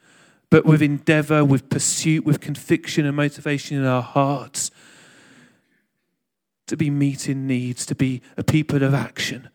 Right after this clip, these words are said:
a people of expectancy in the movement of God. So as Paul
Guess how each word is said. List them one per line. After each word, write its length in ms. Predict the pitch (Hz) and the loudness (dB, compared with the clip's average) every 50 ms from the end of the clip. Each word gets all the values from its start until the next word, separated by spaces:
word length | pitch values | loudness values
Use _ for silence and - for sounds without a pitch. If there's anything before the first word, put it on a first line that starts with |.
| _ _ | _ _
a 60 | - - | -2 2
people 320 | - 156 135 - 147 147 | 2 2 4 2 2 2
of 80 | 147 143 | 0 0
expectancy 1200 | 135 - - - - - - - 143 143 - - - - - 143 139 - - - 123 117 113 110 _ _ _ - - _ _ _ _ - | -2 -6 -6 -4 -4 -4 -4 -4 -6 -6 -6 -10 -16 -12 -12 -10 -10 -8 -8 -6 -8 -8 -8 -12 _ _ _ -20 -20 _ _ _ _ -6
in 140 | - 143 147 | -4 -2 -2
the 80 | 143 | 0
movement 460 | 135 135 135 135 143 135 - 135 135 - | 4 6 6 6 6 4 0 -4 -6 -6
of 180 | 127 - - | -10 -12 -12
God. 340 | - 143 - 98 - - - _ _ _ _ _ _ _ _ _ _ _ _ _ _ _ _ _ _ _ _ _ _ _ _ _ _ _ _ _ _ _ _ _ _ _ _ _ _ _ _ _ _ _ _ _ _ _ _ _ _ _ _ _ _ _ _ _ _ _ _ _ _ _ _ - - - _ _ - | -14 -14 -14 -14 -16 -16 -18 _ _ _ _ _ _ _ _ _ _ _ _ _ _ _ _ _ _ _ _ _ _ _ _ _ _ _ _ _ _ _ _ _ _ _ _ _ _ _ _ _ _ _ _ _ _ _ _ _ _ _ _ _ _ _ _ _ _ _ _ _ _ _ _ -20 -20 -20 _ _ -8
So 160 | - - 147 | 0 0 2
as 120 | 143 139 - | 2 0 -2
Paul 520 | - - - 175 175 175 175 165 156 147 | -4 -2 2 2 2 2 0 -2 -6 -8